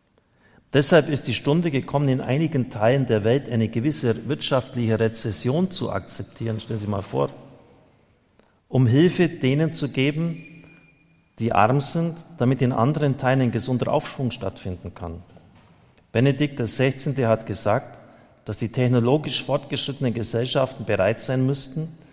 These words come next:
Verhaltensweisen zu fördern, die von einem Maßhalten geprägt sind, indem sie den eigenen Energiebedarf reduzieren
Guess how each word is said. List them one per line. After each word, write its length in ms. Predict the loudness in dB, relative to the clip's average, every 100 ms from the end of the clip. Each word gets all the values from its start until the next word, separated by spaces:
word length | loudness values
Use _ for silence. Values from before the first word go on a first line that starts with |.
| -20 -8
Verhaltensweisen 920 | -2 4 4 4 0 2 2 2 -2
zu 120 | -6
fördern, 560 | -4 -4 -2 -4 -6 -8 -18 -20 -20 -20 _ -4
die 80 |
von 140 | 0 2
einem 200 | 4 4
Maßhalten 720 | 4 4 2 2 2 2 -4
geprägt 440 | -6 -4 -6 -6
sind, 360 | -6 -6 -6 -10 -20 -20 _ _ _ -4
indem 300 | 0 2 0
sie 100 | -2
den 120 | 0
eigenen 340 | 2 2 2
Energiebedarf 840 | 0 0 0 -4 -4 2 2 2 0
reduzieren 680 | -4 -6 -6 -2 -2 -2